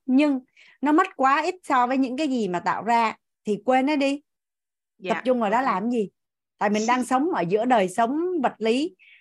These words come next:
Speaker 1: và các cái mối quan hệ nó đan xen chồng chéo. Mà, mà mình cứ ngồi sợ mất phước thì hình ảnh tâm trí là cái gì?
Speaker 2: Dạ, rồi, em
Speaker 1: Là
Speaker 2: cảm
Speaker 1: mất
Speaker 2: ơn cô.
Speaker 1: rồi.
Speaker 2: <laughs>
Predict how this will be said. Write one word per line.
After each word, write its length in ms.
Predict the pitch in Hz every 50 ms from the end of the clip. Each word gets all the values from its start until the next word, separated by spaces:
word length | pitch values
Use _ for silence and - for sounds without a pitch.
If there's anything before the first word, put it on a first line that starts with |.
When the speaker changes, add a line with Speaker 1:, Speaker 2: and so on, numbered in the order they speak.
| _ -
Speaker 1:
và 100 | 202 190
các 200 | 196 269 302 302 -
cái 120 | 311 302
mối 180 | 269 277 285 311
quan 240 | 311 285 254 247
hệ 180 | 247 240 - -
nó 100 | 226 254
đan 320 | 254 269 254 254 247 247
xen 300 | 226 - 247 240 247 233
chồng 260 | 233 226 202 190 185 175
chéo. 320 | 202 208 214 233 269 349 - _ _ _ _ _ _ _ _ _ _ -
Mà, 260 | 165 180 190 190 185
mà 400 | 185 185 185 185 185 190 190 190
mình 200 | 196 208 208 202 -
cứ 100 | 330 349
ngồi 240 | 339 311 269 220
sợ 220 | 202 208 - 175 165
mất 140 | 247 320 320 - -
phước 160 | 339 381 403 403
thì 100 | - 254
hình 180 | 262 220 196 190
ảnh 180 | 165 135 151 185
tâm 180 | 240 254 247 214
trí 140 | 247 277 311
là 140 | 339 277 202
cái 160 | 190 214 233
gì? 220 | 247 214 196 196 _ _ _ _ _ _ _ _ _ _ _ _ _ _ _ _ _ _ _ _ _ _ _ _ _
Speaker 2:
Dạ, 280 | - 160 151 151 156 - - -
rồi, 120 | 160 147 143 _
em 160 | - - 185 160
Speaker 1:
Là 60 | 165
Speaker 2:
cảm 60 | 185
Speaker 1:
mất 60 | 240
Speaker 2:
ơn 60 | 208 190
cô. 60 | 202
Speaker 1:
rồi. 360 | 170 160 170 185 190 - - - 226 220 - - 208 208 _ _ 208 _ _ _ _
Speaker 2:
<laughs> 200 | 269 233 220 220